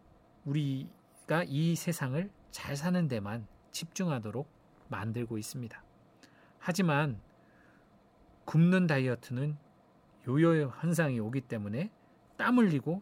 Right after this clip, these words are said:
효과적인 운동이 동반되어야 하듯이, 우리의 참된 구원에는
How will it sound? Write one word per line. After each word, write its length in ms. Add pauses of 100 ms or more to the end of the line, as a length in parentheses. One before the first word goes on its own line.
(120)
효과적인 600 (160)
운동이 540
동반되어야 760
하듯이, 560 (520)
우리의 440
참된 500
구원에는 600